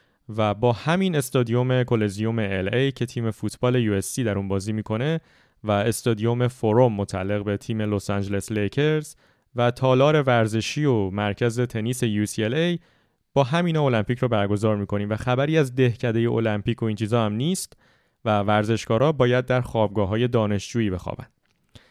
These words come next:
از اونجایی که کمیتهٔ بین‌المللی المپیک هیچ چاره‌ای نداشت،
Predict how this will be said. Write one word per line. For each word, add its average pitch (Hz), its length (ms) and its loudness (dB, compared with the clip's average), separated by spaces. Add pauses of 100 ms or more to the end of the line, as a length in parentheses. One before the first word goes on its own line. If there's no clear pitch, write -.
(600)
از 131 120 2
اونجایی 131 220 4
که 156 100 -2
کمیتهٔ 127 500 0
بین‌المللی 113 600 0
المپیک 120 560 0
هیچ - 200 -4
چاره‌ای 120 360 4
نداشت، 110 580 -2